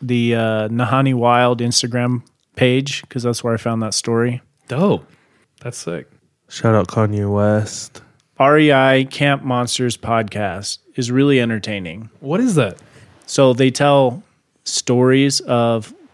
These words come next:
Speaker 1: various monsters, like campfire style, but it's dramatized and not necessarily real stories.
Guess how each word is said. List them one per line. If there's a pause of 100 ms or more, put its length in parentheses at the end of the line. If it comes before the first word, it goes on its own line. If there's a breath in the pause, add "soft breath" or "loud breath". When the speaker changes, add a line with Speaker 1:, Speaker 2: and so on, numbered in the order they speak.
Speaker 1:
various
monsters, (680)
like
campfire
style, (500 soft breath)
but
it's (240)
dramatized
and (340)
not
necessarily
real
stories.